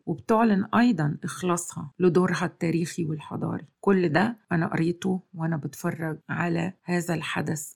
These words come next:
الرائع الجميل. أنا بس حبيت إني أسجل انطباعاتي عن هذا الحدث، ما حبيتش إن اليوم ينتهي من غير ما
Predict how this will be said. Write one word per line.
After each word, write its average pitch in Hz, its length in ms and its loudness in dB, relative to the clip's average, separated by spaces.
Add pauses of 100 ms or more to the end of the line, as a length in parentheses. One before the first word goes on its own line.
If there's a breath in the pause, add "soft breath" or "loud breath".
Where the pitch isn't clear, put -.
الرائع - 600 -2
الجميل. 175 560 -4 (180)
أنا 202 140 8
بس 208 220 2
حبيت 208 600 2 (120)
إني 170 420 0
أسجل 170 640 0
انطباعاتي 175 1040 0
عن 170 560 -2 (100)
هذا 175 280 0
الحدث، 185 520 -4
ما 180 60 -10
حبيتش 175 580 -4
إن 170 140 -2
اليوم 175 400 0
ينتهي 170 540 0
من 160 240 -2
غير 175 520 -2
ما 160 760 0